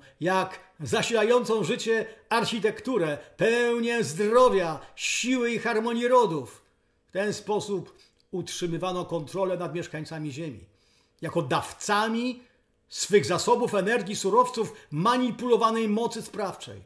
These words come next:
Reset to jeden ze środków utrzymy-, utrzymania niewolników poddanych sterowanej ewolucji.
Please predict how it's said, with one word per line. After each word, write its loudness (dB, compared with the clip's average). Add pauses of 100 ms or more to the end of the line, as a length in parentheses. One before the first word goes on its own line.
(320)
Reset 4
to 0
jeden 2
ze -6
środków -4 (260)
utrzymy-, 0 (360)
utrzymania -2
niewolników 0 (240)
poddanych 0
sterowanej 2
ewolucji. -2